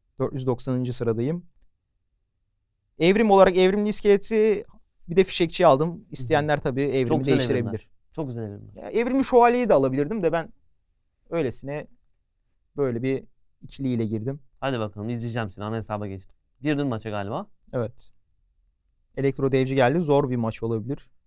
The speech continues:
Speaker 2: Hadi, sen birinciyi biliyorsun.
Speaker 1: Biniciyi seviyorum.
Speaker 2: Evet. Bu golemci değil mi ya?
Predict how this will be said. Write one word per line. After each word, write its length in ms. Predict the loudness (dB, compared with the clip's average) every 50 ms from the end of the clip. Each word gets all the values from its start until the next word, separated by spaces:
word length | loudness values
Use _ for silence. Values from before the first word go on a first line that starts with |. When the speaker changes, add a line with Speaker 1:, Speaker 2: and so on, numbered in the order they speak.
| _ _ _ _ -20 -20
Speaker 2:
Hadi, 260 | -18 -14 -14 -14 -12
sen 260 | -8 -6 -6 -4 -4 -4
birinciyi 320 | -6 -6 -6 -6 -8 -8
biliyorsun. 420 | -8 -6 -6 -6 -6 -10 -12 -16 -20 -20 _ _ _ _ _ _ _ _ _ _ _ _ _ _ _ _ _ _ -8
Speaker 1:
Biniciyi 300 | -6 -4 -4 -4 -2 -2
seviyorum. 540 | -2 0 0 2 2 2 2 2 -2 -6 -8 -14 -20 -20 -20 -20 -20 _ _ _ _ _ _ -20 -20 _ -20 -20 _ _
Speaker 2:
Evet. 460 | -6 -4 -4 -6 -6 -6 -8 -8 -8 -10 -16 -20 _ _ _ _ _ _ _ _ _ _ _ _
Bu 120 | -2 4 8
golemci 400 | 10 10 10 10 8 6 4 2
değil 160 | 2 2 4
mi 120 | 4 2
ya? 200 | 2 2 0 -2